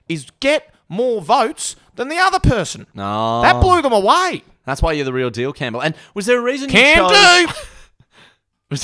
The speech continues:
Speaker 2: there a reason you chose... Ashgrove specifically? Was it, was the logic a little bit like, "If I can win there, I can win anywhere"?
Speaker 1: I really like milk.
Speaker 2: Oh.
Speaker 1: Their chips are good.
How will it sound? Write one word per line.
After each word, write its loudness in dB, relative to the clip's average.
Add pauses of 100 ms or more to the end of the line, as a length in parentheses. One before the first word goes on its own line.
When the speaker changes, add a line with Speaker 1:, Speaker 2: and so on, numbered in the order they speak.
Speaker 2:
there 4
a 4
reason -4
you -4
chose... -2 (440)
Ashgrove -6
specifically? -12
Was -6
it, -8 (180)
was -4
the -4
logic -2
a -4
little -4
bit -4
like, -2
"If -8
I -4
can -10
win -8
there, -8
I -10
can -14
win -14
anywhere"? -18 (260)
Speaker 1:
I -4
really -2
like 0
milk. -6 (260)
Speaker 2:
Oh. -6 (180)
Speaker 1:
Their -4
chips -2
are 0
good. -8